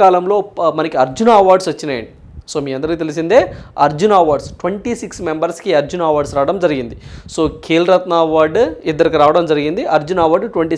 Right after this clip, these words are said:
సిక్స్ మెంబర్స్‌కి రావడం జరిగింది. ఆ ట్వంటీ సిక్స్ మెంబర్‌లో ఒక ఇద్దరు ఈక్వెస్ట్రియన్ పోటీలలో విశేష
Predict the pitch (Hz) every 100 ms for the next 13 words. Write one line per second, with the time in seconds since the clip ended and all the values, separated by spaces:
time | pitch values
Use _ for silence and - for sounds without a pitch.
0 | 175 - 147 139 151 - 143 165 175 147
1 | 139 127 - - - - 175 202 190 190
2 | 196 269 233 - 180 175 180 180 165 165
3 | 147 143 156 247 214 156 151 190 - -
4 | - 233 233 233 233 - 208 202 175 151
5 | 170 180 180 170 160 160 208 302 202 151
6 | 196 220